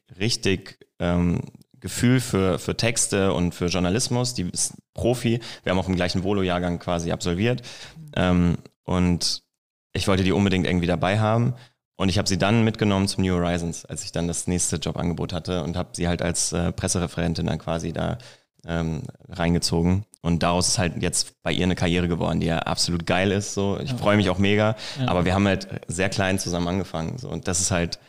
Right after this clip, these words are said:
Speaker 1: das ist halt auch schön, so, wenn du das siehst, wie sich so Sachen entwickeln plötzlich.
Speaker 2: Ja.
Speaker 1: Ne? Ja, aber, ähm, ja, also so diese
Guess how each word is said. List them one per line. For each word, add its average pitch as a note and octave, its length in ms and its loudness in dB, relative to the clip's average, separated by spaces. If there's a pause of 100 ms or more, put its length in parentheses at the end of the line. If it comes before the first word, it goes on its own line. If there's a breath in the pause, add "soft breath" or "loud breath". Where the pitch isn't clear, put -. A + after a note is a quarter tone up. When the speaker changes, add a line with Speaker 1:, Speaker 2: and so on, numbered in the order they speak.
(180 soft breath)
Speaker 1:
das F#2+ 120 -4
ist G#2+ 40 2
halt G2+ 80 2
auch A2 140 2
schön, G#2 240 2
so, F#2 100 -2
wenn F#2 100 -2
du F2+ 80 -2
das F2 140 -4
siehst, G#2 200 -4
wie G2+ 40 -2
sich F2+ 140 -4
so F2+ 100 -4
Sachen G#2+ 240 -4
entwickeln - 380 -6
plötzlich. - 380 -14
Speaker 2:
Ja. G#2 80 -10
Speaker 1:
Ne? - 80 -8 (840 soft breath)
Ja, E2+ 180 -4 (140)
aber, F2+ 420 2
ähm, F2 440 0 (520)
ja, F2 200 0
also F#2+ 200 2 (120)
so G#2 120 -2
diese F#2+ 480 -4